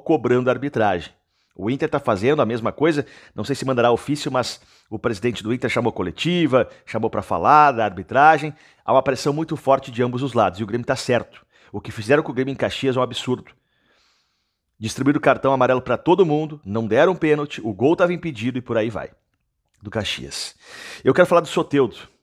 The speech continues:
Soteldo, Soteldinho, mas antes,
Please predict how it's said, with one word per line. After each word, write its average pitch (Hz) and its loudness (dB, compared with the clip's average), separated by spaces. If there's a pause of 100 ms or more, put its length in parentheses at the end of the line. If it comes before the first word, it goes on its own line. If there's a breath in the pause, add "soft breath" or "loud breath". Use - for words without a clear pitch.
(140)
Soteldo, 151 0
Soteldinho, 208 0
mas 170 4
antes, 202 2